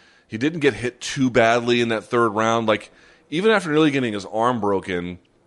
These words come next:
he managed to minimize a lot of the more, um, damaging aspects to what Charles Oliveira was doing. Now, he didn't have much of an answer for the control,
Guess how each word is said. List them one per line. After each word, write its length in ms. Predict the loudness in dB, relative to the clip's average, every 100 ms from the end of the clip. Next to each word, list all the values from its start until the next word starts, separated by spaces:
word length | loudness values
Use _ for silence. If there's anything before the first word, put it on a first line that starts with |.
| _
he 80 | -4
managed 300 | 0 0 -2
to 80 | -2
minimize 600 | 0 0 0 -2 -4 -6 -6
a 80 |
lot 240 | -2 0 0
of 100 | -2
the 100 | -4
more, 540 | -4 0 2 2 0 -8 _ _ _ _ _
um, 500 | -6 -4 -4 -4 -8 -12 _ _ _ _ _ _ _ _ -20 -10
damaging 520 | 0 2 2 0 -4
aspects 720 | -4 -4 -4 -6 -6 -8 -12 -14 _ _ _ -10
to 120 | -6
what 520 | -2 2 2 2 -6 _ _ _
Charles 300 | -2 2 2
Oliveira 380 | 2 0 2 0
was 160 | 0 -4
doing. 260 | -2 -2
Now, 100 | -4
he 100 | -6
didn't 240 | -2 0 2
have 160 | 0
much 160 | 0 -2
of 80 | -2
an 80 | -4
answer 220 | -4 -6
for 120 | -4
the 100 | -4
control, 840 | -6 -10 -8 0 2 0 -2 -12